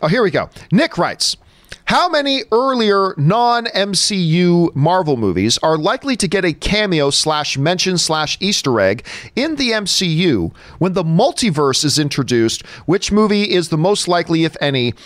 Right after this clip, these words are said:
And which movies would you like to see eventually connect,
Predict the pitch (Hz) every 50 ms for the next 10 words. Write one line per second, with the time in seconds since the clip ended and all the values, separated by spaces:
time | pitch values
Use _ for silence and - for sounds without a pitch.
0 | - - - - 160 151 151 175 247 - - 196 202 208 196 202 196 185 - -
1 | 165 156 160 156 151 170 180 165 - 170 - - 185 165 151 143 131 165 180 175
2 | - - 165 156 151 - 156 147 156 165 165 - -